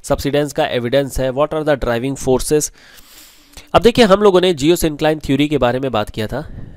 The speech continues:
geosyncline थ्योरी, और geosyncline की थ्योरी मैंने बताया था हॉल and डाना के बारे में।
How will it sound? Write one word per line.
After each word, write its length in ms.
geosyncline 840
थ्योरी, 340
और 140
geosyncline 640
की 60
थ्योरी 260
मैंने 200
बताया 260
था 100
हॉल 220
and 100
डाना 240
के 140
बारे 280
में। 160